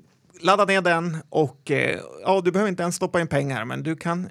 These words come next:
kika runt vad de har för features. Jag tycker den är väldigt bra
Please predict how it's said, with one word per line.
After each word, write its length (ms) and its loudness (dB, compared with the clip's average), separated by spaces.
kika 440 0
runt 300 0
vad 120 2
de 80 -2
har 120 0
för 160 -4
features. 680 -6
Jag 120 -2
tycker 160 -6
den 100 -2
är 40 -2
väldigt 300 -2
bra 240 -2